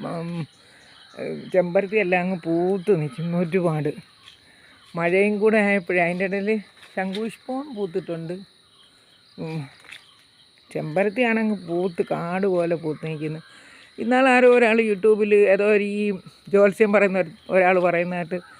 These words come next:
ചെമ്പരത്തി ഒരുപാട് പൂക്കുന്നത് ദോഷമാണെന്ന്. ചിലപ്പോൾ ഇവന്മാർ പറയും ചെമ്പരത്തി പൂക്കുന്നത് നല്ലതാണെന്ന്. ഇവന്മാർ എന്താണ് വായി തോന്നുന്ന കോതയ്ക്ക് പാട്ട് പോലെയാണ് പറയുന്നത്.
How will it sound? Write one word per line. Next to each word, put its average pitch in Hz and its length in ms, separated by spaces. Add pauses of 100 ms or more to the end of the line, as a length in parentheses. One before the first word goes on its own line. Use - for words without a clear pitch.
(380)
ചെമ്പരത്തി 180 460
ഒരുപാട് 185 380
പൂക്കുന്നത് 160 460
ദോഷമാണെന്ന്. 143 580 (840)
ചിലപ്പോൾ 208 340
ഇവന്മാർ 233 340 (100)
പറയും 226 280 (460)
ചെമ്പരത്തി 202 420
പൂക്കുന്നത് 185 380
നല്ലതാണെന്ന്. 147 560 (720)
ഇവന്മാർ 214 340 (220)
എന്താണ് 226 380 (100)
വായി 202 260
തോന്നുന്ന 202 480
കോതയ്ക്ക് 185 420
പാട്ട് 180 240
പോലെയാണ് 170 280 (120)
പറയുന്നത്. 151 500